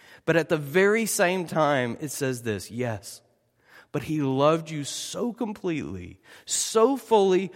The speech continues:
so perfectly, so thoroughly, that he was willing and he was glad to die for you." He gives you freely the righteousness you hunger for.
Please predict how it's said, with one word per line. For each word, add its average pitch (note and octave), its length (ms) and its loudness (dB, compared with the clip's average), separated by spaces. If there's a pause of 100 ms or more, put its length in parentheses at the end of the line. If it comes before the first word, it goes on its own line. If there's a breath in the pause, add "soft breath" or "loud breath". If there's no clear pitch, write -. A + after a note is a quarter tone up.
(140 loud breath)
so A#3 360 4
perfectly, G#3+ 680 -2
so F#3 300 0
thoroughly, D3+ 680 2 (280 loud breath)
that D#3+ 120 -2
he F3 120 -4
was D#3+ 180 -2
willing G3+ 680 -2 (300 loud breath)
and F3 80 -2
he E3 100 0
was D3+ 180 0
glad C#3+ 540 2
to C#3 100 -4
die B2 300 2
for A2 180 -10
you." D#2 360 -12 (720 loud breath)
He A3 200 0
gives G#3 460 0
you A#3 160 -2
freely A#3+ 600 0
the F#3+ 140 4
righteousness D#3+ 720 0
you B2 140 -4
hunger G#2 340 -8
for. D#2 460 -16